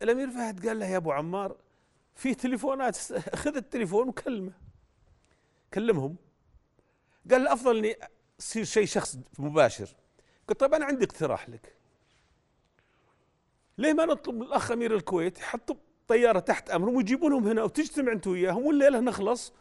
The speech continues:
وبكرة نتحرك". قال: "لا والله، أ-، أرجوك تعطيني فرصة أروح". قال: "تفضل".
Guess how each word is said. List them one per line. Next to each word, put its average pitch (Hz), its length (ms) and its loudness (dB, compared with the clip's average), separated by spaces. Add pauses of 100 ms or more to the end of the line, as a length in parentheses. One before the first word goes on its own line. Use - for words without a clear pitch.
(160)
وبكرة 254 320 -2
نتحرك". 147 600 -4 (1500)
قال: 247 120 8
"لا 277 60 8
والله، 262 200 4
أ-، 233 360 0
أرجوك 190 460 -2 (680)
تعطيني 226 340 -4
فرصة 214 340 -2
أروح". 196 360 -2 (380)
قال: 277 160 -2
"تفضل". 220 340 -12